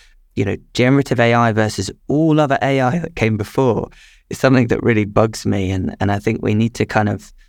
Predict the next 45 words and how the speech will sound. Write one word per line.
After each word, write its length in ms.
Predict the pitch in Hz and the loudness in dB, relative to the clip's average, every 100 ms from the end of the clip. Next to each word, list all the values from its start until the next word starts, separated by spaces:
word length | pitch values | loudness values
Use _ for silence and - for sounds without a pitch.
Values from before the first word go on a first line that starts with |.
| _ _ | _ _
you 140 | - 113 | -2 0
know, 80 | 104 | 2
you, 220 | 101 123 | 0 0
you 160 | 127 135 | 0 0
say 160 | 151 | 0
it 100 | 131 | 0
quite 140 | - - | 0 0
nicely, 300 | 117 - 107 | 0 0 -4
you 60 | |
say 120 | - - | -4 -2
algorithms. 720 | 104 107 104 101 95 - - _ | -2 0 -2 -2 -6 -8 -14 _
And 140 | 185 180 | -2 -2
I 60 | |
think 400 | - 120 110 - - - - _ | 0 -2 -2 -8 -20 -20 -20 _
that's 220 | 110 98 | -2 0
a 60 | 120 | 0
nicer 340 | 110 117 117 | 2 2 0
way 140 | 104 107 | 0 0
of 120 | - | 0
putting 380 | - 117 117 - | -4 -2 -2 -2
it. 160 | - - - | -4 -12 -8
You 80 | 101 | -4
know, 140 | 110 | 0
no 60 | 123 | 2
one 140 | 131 | 2
really 200 | 110 104 | 0 0
knows 360 | 104 104 92 - | 0 0 -2 -4
what 180 | - - | -6 -4
the 60 | |
definition 520 | 110 107 - 110 - | -2 -2 -4 -6 -4
of 80 | 107 | -2
A 200 | 104 101 | 0 0
I 160 | 101 104 | 0 0
is, 380 | 101 147 160 - - - - - - | 0 0 -2 -12 -20 -20 -20 -20 -4
and 140 | 101 | -2
it's 160 | 98 - | -2 -6
skewed 380 | - 113 117 107 | -6 -2 0 2
our 180 | 104 | 0
thinking 500 | 104 110 104 - 107 | 0 -2 -2 0 0
for 120 | 107 107 | 0 -2
the 120 | 101 | 0
reasons 440 | 107 104 104 101 | -2 -2 -4 -4
you 80 | 104 | -2
mentioned 400 | 104 - - 104 | -2 -4 -2 0
earlier. 400 | 107 113 101 95 | 2 0 -2 -6